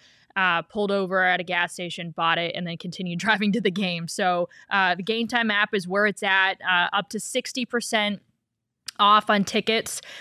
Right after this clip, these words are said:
when you buy them last minute. Uh, so it's great for all the procrastinators out there. Um, but really, it's just the hottest new ticketing site that makes it easier than ever to score deals. Again, concerts, shows, sporting events, parking passes.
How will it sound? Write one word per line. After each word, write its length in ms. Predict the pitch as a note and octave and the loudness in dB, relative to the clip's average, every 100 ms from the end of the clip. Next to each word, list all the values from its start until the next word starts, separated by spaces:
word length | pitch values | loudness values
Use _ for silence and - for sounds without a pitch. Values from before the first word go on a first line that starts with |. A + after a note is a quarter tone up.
| - | -6
when 180 | G#3+ G#3+ | 0 2
you 100 | G#3+ | 2
buy 300 | F3+ F#3+ G3 | 2 2 2
them 280 | G3 G3+ G3 | 0 0 -2
last 460 | F#3 F#3 F3 G3 - | -2 0 0 0 -4
minute. 480 | F#3+ F#3+ G#3+ G#3 - | -4 -2 -2 -4 -2
Uh, 240 | F3+ F3 | 0 0
so 160 | E3+ F#3 | 0 -6
it's 100 | F3 | -6
great 320 | F#3 F3+ F3+ | -2 0 0
for 180 | F#3 F3+ | 2 4
all 140 | F3+ | 4
the 100 | F3+ | 0
procrastinators 960 | - G3 - F#3 F#3+ - G3+ G3 F#3+ F#3+ | -4 -8 0 2 2 0 -6 -2 -2 -2
out 280 | F3+ F#3 - | 0 0 -2
there. 400 | F#3 F#3 F#3 F#3 - _ - | -2 0 0 -2 -12 _ 0
Um, 340 | F#3+ F#3 F#3 | 2 4 2
but 140 | F#3 G3+ | -2 -2
really, 260 | D4+ C4+ | 0 2
it's 100 | A#3 | 0
just 140 | C4+ - | -4 -2
the 80 | |
hottest 340 | G#3+ G#3+ A3 G3+ | 0 2 0 -2
new 120 | G3+ | -6
ticketing 340 | - F#3 F3+ | -4 -6 -8
site 240 | F3 F3 E3+ | -2 -2 0
that 140 | E3 | -4
makes 240 | F3+ F3 - | -6 -8 -8
it 80 | F3 | -10
easier 520 | F#3 F3 F#3 F#3 F#3 - - - | -8 -4 -2 -2 -2 -8 -20 -6
than 160 | G3 | -2
ever 240 | F#3 F3+ F3+ | 0 0 -2
to 60 | |
score 500 | E3+ G3+ F#3 E3+ E3+ E3 | -4 -4 0 0 0 -4
deals. 460 | F#3 F3+ F3 F3 - | -2 0 0 -2 -4
Again, 420 | F3+ E3+ E3 D3+ _ _ _ _ - | -2 -2 -2 -8 _ _ _ _ -2
concerts, 580 | G3 F#3 F#3+ F3+ D#3+ - | 2 2 2 -2 -2 -8
shows, 560 | - F#3+ F#3 F3+ F3 | -2 2 4 2 -2
sporting 540 | - - - F#3 F3+ F3 | -8 -14 -6 -2 0 0
events, 340 | E3+ F3 E3 | 2 0 -2
parking 420 | - F#3 - F#3 | -2 -2 0 -4
passes. 680 | - F3 E3 - F3 E3+ - | 0 0 0 -2 -4 -4 -10